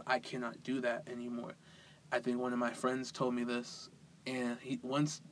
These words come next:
they said it to me, it was, like, the beginning of the semester, and I was like, "Oh, damn, I'm really doing this." Like, but this is what it is. The Jester Complex is this. The Jester lives their life in the position of positivity and clarity and enjoyment to be supplied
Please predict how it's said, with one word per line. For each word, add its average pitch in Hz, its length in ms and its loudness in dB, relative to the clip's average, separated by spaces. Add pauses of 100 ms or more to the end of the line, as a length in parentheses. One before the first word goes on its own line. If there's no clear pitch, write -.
(380)
they 127 260 6
said 131 160 2
it 147 120 2
to 151 120 0
me, 151 220 4 (460)
it 135 60 2
was, 139 140 4
like, 123 160 2
the 131 100 2
beginning 127 400 2
of 123 80 2
the 117 80 -6
semester, 120 640 0 (360)
and 127 100 4
I 135 60 8
was 139 120 4
like, 147 120 2
"Oh, 156 180 4
damn, 131 500 2
I'm 131 120 -4
really 139 200 6
doing 156 280 8
this." 120 360 0
Like, 123 260 0 (180)
but 117 200 -2
this 131 160 0
is 147 60 0
what 127 160 2
it 123 120 4
is. 117 60 -6
The 131 100 -2
Jester 139 260 4
Complex 143 600 4
is 120 180 2
this. 104 220 -10 (840)
The 135 80 4
Jester 156 400 8
lives 147 300 10
their 139 140 8
life 123 340 4
in 127 40 0
the 127 80 2
position 123 540 2
of 120 140 -4
positivity 127 640 4
and 123 120 2
clarity 123 460 4
and 123 80 -4
enjoyment 120 560 2
to - 100 0
be 123 120 6
supplied 131 640 4